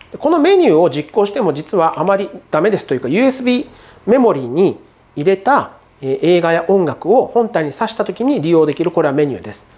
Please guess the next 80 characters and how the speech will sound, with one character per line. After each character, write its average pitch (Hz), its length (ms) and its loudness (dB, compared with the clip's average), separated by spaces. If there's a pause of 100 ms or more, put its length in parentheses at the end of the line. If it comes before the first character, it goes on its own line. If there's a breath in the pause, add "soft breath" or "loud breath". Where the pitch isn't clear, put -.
(120 soft breath)
な 233 120 2
の 175 100 0
で 151 80 0
今 285 220 0
回 151 160 0
は 180 160 2
こ - 160 0
れ 170 60 2
は 190 100 2
使 - 260 -6
い 131 60 -6
ま 120 100 -10
せ 117 140 -12
ん。 87 80 -18 (260 soft breath)
え 147 100 2
ー、 143 40 2
キ 147 100 -8
ャ 180 60 0
ス - 80 -10
ト 240 100 -2
し - 100 -6
て 220 120 0
使 180 200 -2
い 151 60 0
ま 143 100 -4
す。 - 100 -14
た 262 100 0
だ 262 100 -6
そ - 100 -4
の 226 120 2
前 277 180 2
に、 190 300 -4 (240 loud breath)
ま 262 160 2
ず 190 100 -4
は 214 280 -2 (120)
エ 214 120 2
イ 254 100 -8
チ 254 160 -12
デ 262 60 -4
ィ 262 180 -4
ー - 60 2
エ - 20 0
ム 247 140 0
ア 254 80 0
イ 202 60 2
に、 190 300 -2
え 156 40 0
ー、 - 20 -2
パ 165 120 -2
ソ 185 80 -2
コ 202 120 2
ン 196 40 -2
と 185 80 -2
つ 185 120 -4
な 175 80 4
い - 20 0
で 185 60 0
表 147 240 -2
示 123 60 -12
し - 20 -14
て 135 80 -4
み 117 60 -4
ま 110 100 -6
し - 100 -8
ょ - 220 -6
う。 - 80 -20
今 254 120 2
パ 196 120 -2
ソ 220 100 0
コ 233 80 4
ン 233 60 -2
と 220 80 0
接 202 180 0
続 208 180 0
し 202 60 -4
た 208 100 0
ん 190 80 2
で 151 60 -4
す - 140 -12
が、 143 300 -2